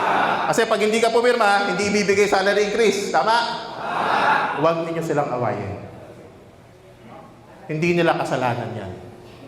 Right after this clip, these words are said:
Meron dyan, marami dyan, napilitan lang, nandoon sa ilo,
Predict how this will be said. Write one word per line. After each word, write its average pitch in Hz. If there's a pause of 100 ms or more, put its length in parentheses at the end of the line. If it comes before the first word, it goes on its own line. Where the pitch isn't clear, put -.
(1120)
Meron 175
dyan, 202
marami 190
dyan, 196
napilitan 165
lang, 196
nandoon 147
sa -
ilo, 403